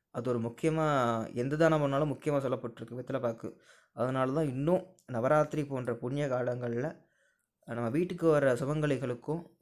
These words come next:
இன்னும் வேறு ஏதாவது தியானம் பண்ணாலும் சரி, இல்ல பெரியவங்களுக்கு ஏதாவது வாங்கிட்டு போனாலும் சரி, இந்த தாம்பூலன்ற வெத்தலை பாக்கை வந்து மொ-, ரொம்ப முக்கியமா வச்சிருக்காங்க.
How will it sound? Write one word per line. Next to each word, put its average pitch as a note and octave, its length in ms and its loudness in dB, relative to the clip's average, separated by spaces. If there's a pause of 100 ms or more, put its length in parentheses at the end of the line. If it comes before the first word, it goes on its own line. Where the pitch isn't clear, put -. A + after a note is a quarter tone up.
(120)
இன்னும் C#3+ 260 0
வேறு C3 140 0
ஏதாவது C3+ 180 4
தியானம் C3 340 -2
பண்ணாலும் C3 280 -2
சரி, C3+ 180 -4
இல்ல C#3 140 -2
பெரியவங்களுக்கு C3+ 560 0
ஏதாவது B2 340 -2
வாங்கிட்டு C#3+ 240 -2
போனாலும் B2 300 -6
சரி, C3+ 340 -10 (580)
இந்த B2 140 -2
தாம்பூலன்ற F3 720 2
வெத்தலை F3 300 2
பாக்கை D#3 260 2
வந்து C#3 160 -2
மொ-, B2 140 0
ரொம்ப C3 220 0
முக்கியமா D3 360 0
வச்சிருக்காங்க. A#2+ 560 -4